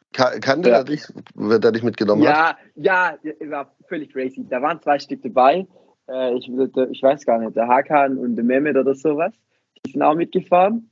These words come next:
Speaker 2: Und der, der, der Fahrer war so dreiundzwanzig, macht eine Ausbildung bei der Polizei oder studiert da. Das war so witzig, das war die witzigste Fahrt. Und die zwei Jungs, die sind von Ditzing gekommen. Ähm,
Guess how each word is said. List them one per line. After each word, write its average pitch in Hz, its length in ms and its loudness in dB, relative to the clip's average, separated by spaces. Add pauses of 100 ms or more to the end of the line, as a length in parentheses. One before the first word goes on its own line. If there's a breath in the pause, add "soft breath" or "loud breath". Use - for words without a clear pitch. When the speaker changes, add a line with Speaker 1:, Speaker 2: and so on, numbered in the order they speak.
Speaker 2:
Und 135 440 0
der, 131 200 4
der, 127 200 0
der 123 140 -6
Fahrer 127 340 -2
war 117 100 -6
so 113 100 -12
dreiundzwanzig, 127 640 -2
macht 117 200 0
eine 110 120 0
Ausbildung 117 360 0
bei 113 100 0
der 117 80 0
Polizei 117 480 0
oder 120 120 -2
studiert - 340 0
da. 143 80 2
Das 143 140 -6
war 123 60 -6
so 123 240 -2
witzig, 120 280 -4
das - 80 -6
war 123 100 4
die 120 80 0
witzigste 131 380 -2
Fahrt. 120 240 0 (260 loud breath)
Und 127 140 0
die 143 100 2
zwei 131 200 2
Jungs, 135 280 0
die 123 80 -8
sind 127 180 -4
von 131 140 -4
Ditzing 131 400 0
gekommen. 110 420 0 (720)
Ähm, 117 680 0